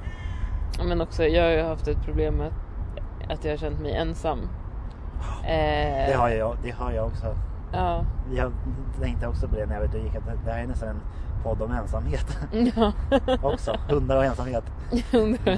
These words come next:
Speaker 1: så vi får byta namn. Hundar
Speaker 2: Ja,
Speaker 1: och ensamhet.
Speaker 2: precis. <laughs>
Speaker 1: Nej, men då, eh, just för att jag har känt mig ensam har jag behövt den här bekräftelsen från andra hela tiden. Eller så här, det här behovet av att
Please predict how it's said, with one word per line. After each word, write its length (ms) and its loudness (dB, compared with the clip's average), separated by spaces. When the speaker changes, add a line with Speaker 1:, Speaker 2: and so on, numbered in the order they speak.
Speaker 1:
så 60 4
vi 380 10
får 60 2
byta 280 2
namn. 480 0
Hundar 240 -2
Speaker 2:
Ja, 60 0
Speaker 1:
och 80 -2
ensamhet. 300 -2
Speaker 2:
precis. 140 2
<laughs> 80 -4
Speaker 1:
Nej, 200 6
men 200 2
då, 300 8
eh, 680 4
just 280 0
för 200 6
att 120 2
jag 60 0
har 60 -2
känt 200 -2
mig 100 0
ensam 460 0
har 220 2
jag 240 2
behövt 320 -4
den 120 -4
här 260 0
bekräftelsen 680 0
från 140 0
andra 260 4
hela 240 4
tiden. 480 2
Eller 180 0
så 60 2
här, 160 4
det 60 6
här 80 4
behovet 600 0
av 300 4
att 400 -6